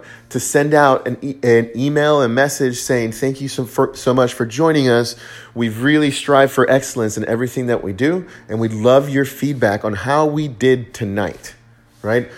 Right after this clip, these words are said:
Not just how, "What do you think about us in general? How, how do we do tonight," right? And that gives us the excuse to continually reach out to our folks,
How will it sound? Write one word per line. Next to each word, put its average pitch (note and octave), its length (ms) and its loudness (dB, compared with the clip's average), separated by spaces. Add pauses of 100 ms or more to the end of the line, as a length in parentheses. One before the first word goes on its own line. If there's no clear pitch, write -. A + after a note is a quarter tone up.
(240)
Not C#3+ 220 0
just G3 200 0
how, D3+ 120 2
"What D#3 80 6
do D#3 60 2
you D#3 80 -4
think D3+ 180 -2
about D3 240 4
us C#3 200 0
in B2 120 -4
general? B2+ 360 0
How, C3 120 -6
how F3+ 180 -2
do G3 80 0
we A3 100 -4
do F#3+ 140 -2
tonight," A#2 480 -4
right? A2 300 -2 (260)
And C#3+ 100 -4
that F3 140 0
gives G#3+ 180 0
us F#3+ 120 0
the E3+ 100 0
excuse E3+ 520 -4
to C#3+ 120 -2
continually E3 640 -2
reach B2+ 280 -2
out C#3+ 220 0
to C3 140 0
our B2 80 4
folks, C#3+ 460 -2